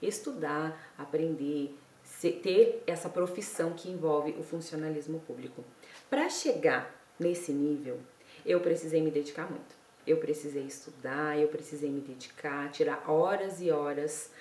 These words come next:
pra conseguir realmente estudar e vencer isso, que não é uma coisa assim tão simples passar num concurso público, né? Quem já passou, fez o concurso,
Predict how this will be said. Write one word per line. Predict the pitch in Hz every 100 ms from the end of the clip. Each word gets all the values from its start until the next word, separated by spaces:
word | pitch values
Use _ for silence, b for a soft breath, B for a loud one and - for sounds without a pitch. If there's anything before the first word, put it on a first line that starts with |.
| B -
pra | 202
conseguir | 208 220 - 185 214
realmente | 208 185 165 170
estudar | 175 - 202 170 226 -
e | 269
vencer | 285 247 - 269 254
isso, | 240 247
que | 262
não | 269 -
é |
uma | 277 247 247
coisa | 226
assim | 240 226
tão | 226 262
simples | 349 233 233 254
passar | - 247 233
num | 226
concurso | - 233 - 294
público, | - - 147 143 - -
né? | 147 - -
Quem | 175 175 180 B -
já | 175 165
passou, | 185 185 165 185 202
fez | - 170
o | 160
concurso, | - 202 - 220 -